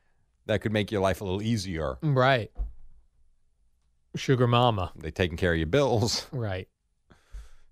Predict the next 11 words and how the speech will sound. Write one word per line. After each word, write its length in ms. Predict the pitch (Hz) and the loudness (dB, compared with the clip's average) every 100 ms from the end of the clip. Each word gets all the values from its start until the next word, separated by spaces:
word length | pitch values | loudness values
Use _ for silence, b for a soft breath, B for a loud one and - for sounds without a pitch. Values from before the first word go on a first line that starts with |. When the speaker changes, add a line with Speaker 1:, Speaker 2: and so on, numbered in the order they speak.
| _ - | _ 0
Speaker 1:
Dude, 100 | 135 | 4
I, 120 | 127 | 4
we 200 | 139 151 | 4 2
just 200 | 165 - | 0 2
watched 260 | 123 107 | 2 2
the 80 | 98 | -4
Two 180 | - 123 | -4 -2
and 100 | 117 | 0
a 40 | |
Half 280 | 92 95 92 | 0 0 0
Men. 420 | 92 90 101 95 | -2 -2 -2 -6